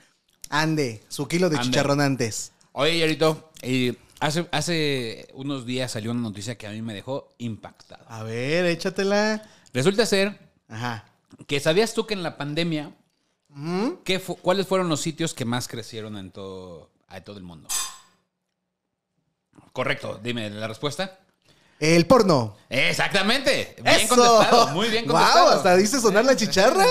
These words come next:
Speaker 2: sí, sí.
Speaker 1: ¡Guau!
Speaker 2: El
Speaker 1: ¿Qué?
Speaker 2: porno, sin lugar a dudas, as-,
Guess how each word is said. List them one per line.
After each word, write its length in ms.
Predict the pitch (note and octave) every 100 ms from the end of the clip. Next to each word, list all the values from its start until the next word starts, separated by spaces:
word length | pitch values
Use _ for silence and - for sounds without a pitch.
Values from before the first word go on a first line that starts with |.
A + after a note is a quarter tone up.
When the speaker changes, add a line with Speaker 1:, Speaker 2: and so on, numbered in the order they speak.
| B4
Speaker 2:
sí, 120 | B3 A3
sí. 60 | B3
Speaker 1:
¡Guau! 760 | C3 C#3+ C#3+ D#3 A#3+ F4+ C4 C3+ - -
Speaker 2:
El 240 | D3+ E3
Speaker 1:
¿Qué? 100 | D#3
Speaker 2:
porno, 440 | F#3 A#3+ A3+ A#3 C#4
sin 180 | - F3
lugar 220 | D#3+ F3
a 40 |
dudas, 320 | F#3 F#3+ F#3+ - -
as-, 300 | C#3+ C#3+ -